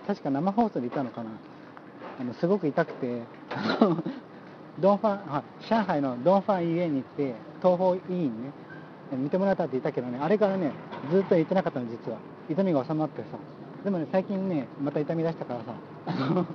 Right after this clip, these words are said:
それで今日行った、まあ、駆けつけた次第でございます。やっぱ歯医者とかさ、歯とかさ、早めに行ってとかいいよね。<laughs> ほんと、痛くなってから行ったんで、やっぱね、ダメだなってなんとなくわか-、わかった。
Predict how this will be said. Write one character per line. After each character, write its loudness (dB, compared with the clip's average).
そ 4
れ 6
で -8
今 6
日 2
行 0
っ -2
た、 2
ま 0
あ、 -2
駆 -6
け -4
つ -
け 0
た -2
次 -6
第 0
で -6
ご -8
ざ -8
い -8
ま -8
す。 -12
や -4
っ -4
ぱ -2
歯 4
医 4
者 0
と -4
か -8
さ、 -4
歯 2
と -4
か -4
さ、 -4
早 8
め 6
に 6
行 2
っ -2
て 6
と 4
か 4
い 6
い 6
よ 6
ね。 2
<laughs> 2
ほ -2
ん 0
と、 2
痛 6
く 8
な 10
っ 8
て 2
か 6
ら 6
行 -6
っ -6
た 2
ん 0
で、 2
や 2
っ -4
ぱ -4
ね、 -2
ダ 0
メ 4
だ 4
な 4
っ 2
て -4
な -2
ん -8
と -6
な -2
く -6
わ -6
か-、 -8
わ -2
か 0
っ 0
た。 -14